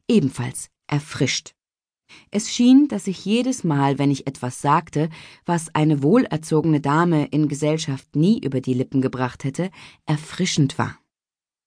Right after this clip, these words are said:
Vielleicht wurde es auf die Dauer langweilig, eine erfrischende Frau zu haben. Vielleicht hörte Bill auf seine Tanten. Vielleicht waren die tieferen Dinge, die wir in unserem Cottage aneinander entdeckt hatten,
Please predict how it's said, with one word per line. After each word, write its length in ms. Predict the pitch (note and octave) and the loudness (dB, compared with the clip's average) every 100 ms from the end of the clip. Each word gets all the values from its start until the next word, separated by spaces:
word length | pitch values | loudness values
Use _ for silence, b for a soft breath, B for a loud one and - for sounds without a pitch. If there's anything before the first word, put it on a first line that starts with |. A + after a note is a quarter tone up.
| _ _ _ b b | _ _ _ b b
Vielleicht 600 | - B3 A3+ G3+ F3 - | -2 2 4 4 0 -4
wurde 260 | F3 F3+ F3+ | -2 0 0
es 160 | F#3+ - | -4 -4
auf 160 | F3+ | -6
die 100 | G3 | -4
Dauer 300 | F3+ F3+ F#3+ | 0 2 2
langweilig, 580 | G#3 A#3+ G3 D#3 C#3+ - | 4 4 4 2 0 -2
eine 300 | E3 E3+ D#3+ | 0 2 2
erfrischende 840 | D#3+ D#3+ - - G#3+ - F#3 D#3 D3+ | -2 -6 -8 -4 -2 -2 0 0 -2
Frau 360 | - D#3 D#3 | -4 -2 -2
zu 300 | - - C3+ | -2 -4 -2
haben. 320 | C3 A#2+ A#2 - _ _ _ B B B _ | -2 -4 -8 -12 _ _ _ B B B _
Vielleicht 520 | - D3+ C3+ D#3+ - | 0 2 2 0 -2
hörte 280 | G3+ F3+ D#3 | -2 0 0
Bill 280 | D3+ C#3 D3+ | 2 4 4
auf 160 | - | 0
seine 240 | - D#3+ F3 | 0 0 0
Tanten. 480 | G3 G#3+ - A#2 - _ B B B | 0 -2 -4 -12 -16 _ B B B
Vielleicht 680 | _ B3 A#3 A3 A3+ A3+ - | _ 0 2 2 2 -2 0
waren 320 | G3 F#3+ F#3 | 2 2 0
die 160 | F3 E3 | -4 -6
tieferen 560 | - B3 - D#3+ D#3 D3+ | -2 -2 -2 0 0 2
Dinge, 320 | E3+ D#3+ D3+ B B - | 2 2 2 B B -4
die 160 | F#3+ E3 | 0 4
wir 200 | E3 - | 4 2
in 120 | D3+ | 2
unserem 340 | D#3 D3+ D3 | 0 0 -2
Cottage 480 | - G3 A3 D#3+ D#3+ | -4 -6 -4 -6 -2
aneinander 520 | D#3 D#3 D3+ D#3 E3 - | 0 2 4 2 0 -2
entdeckt 420 | D3+ F#3 - - | -2 -6 -8 -8
hatten, 380 | D3 - D#3+ | -6 -4 -4